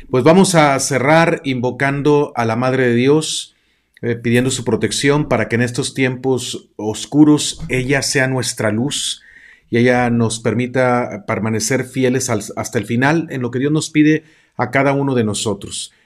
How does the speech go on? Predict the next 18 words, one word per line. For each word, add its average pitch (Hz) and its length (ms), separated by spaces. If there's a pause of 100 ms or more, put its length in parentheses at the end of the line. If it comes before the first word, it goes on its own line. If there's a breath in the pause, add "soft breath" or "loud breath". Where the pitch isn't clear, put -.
(120)
Ella 135 160
nos 135 100
va 135 40
a 139 40
llevar 139 180
al 135 100
cielo 131 220
a 127 80
todos 131 280
si 123 80
nos 113 160
agarramos 110 380
de 113 200
ella 123 220
con 110 140
mucha 117 300
fe. 135 340 (420 loud breath)
Eh, 107 220